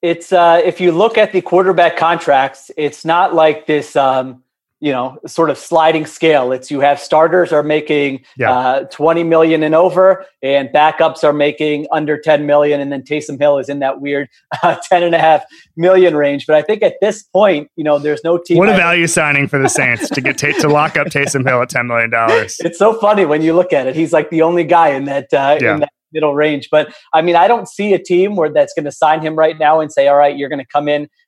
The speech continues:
Speaker 1: and be the starter. So it could be a team that, you know, says, "All right, you can compete," or a team with an older quarterback. So I think he's probably gonna have to settle. You know, that Teddy Bridgewater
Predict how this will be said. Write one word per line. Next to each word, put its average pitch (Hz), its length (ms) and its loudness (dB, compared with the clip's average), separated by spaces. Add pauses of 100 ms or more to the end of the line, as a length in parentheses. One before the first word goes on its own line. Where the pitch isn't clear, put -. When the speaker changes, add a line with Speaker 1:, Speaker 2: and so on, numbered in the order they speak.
(120)
Speaker 1:
and 143 100 -4
be 151 100 -2
the 147 100 -2
starter. 160 500 2
So 143 180 -6
it 139 160 -6
could 160 160 -4
be 160 140 -2
a 147 40 -2
team 147 360 -6
that, 143 320 0
you 156 100 -8
know, 135 140 -8
says, 139 320 0
"All 135 100 0
right, 139 100 0
you 135 100 -14
can 120 120 -20
compete," 160 640 -4 (160)
or 143 100 0
a 139 100 -4
team 165 300 -2
with 151 160 -4
an 143 280 0 (280)
older 156 300 2
quarterback. 175 600 2
So 156 120 0
I 170 120 4
think 247 200 -6
he's 214 180 -6
probably 180 300 2
gonna 165 240 0
have 151 220 2
to 127 80 -14
settle. 175 400 2
You 156 60 -4
know, 143 120 -2
that 135 180 -2
Teddy 156 220 -2
Bridgewater 156 580 0